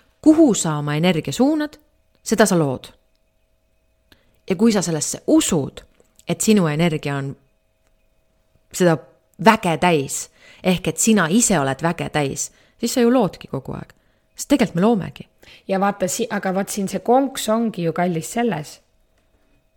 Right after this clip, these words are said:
Speaker 2: et vahetevahel inimesed ei usu,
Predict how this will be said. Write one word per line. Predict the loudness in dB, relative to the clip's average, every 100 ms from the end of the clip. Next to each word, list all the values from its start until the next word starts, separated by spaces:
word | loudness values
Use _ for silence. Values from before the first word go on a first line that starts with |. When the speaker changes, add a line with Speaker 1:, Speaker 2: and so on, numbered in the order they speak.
| _ _ _ _ _ _ _ _ _
Speaker 2:
et | -8 -8 -6
vahetevahel | -4 -4 -6 -6 -6 -4 -4 -4
inimesed | -4 -4 -6 -8 -10 -12 -8
ei | -6 -4
usu, | -2 -2 -2 -4 -4 -10